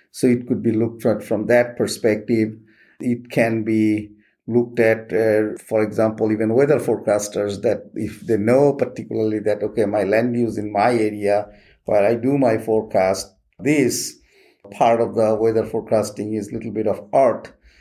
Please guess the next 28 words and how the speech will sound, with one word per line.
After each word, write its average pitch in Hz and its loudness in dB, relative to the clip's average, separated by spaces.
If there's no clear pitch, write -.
So 110 2
that 107 -2
art 120 0
part 107 0
comes 110 -6
into 101 -8
play. 104 0
So 110 0
local 123 2
level 113 2
decision 107 -4
makers 107 -2
to, 107 -4
uh, 104 2
regional 120 2
level 104 2
decision 104 -4
makers, 101 0
I 113 0
think, 104 -4
uh, 104 2
in 107 -2
many 127 2
different 117 -2
ways, 110 2
uh, 104 2
it 92 -4
impacts, 98 -2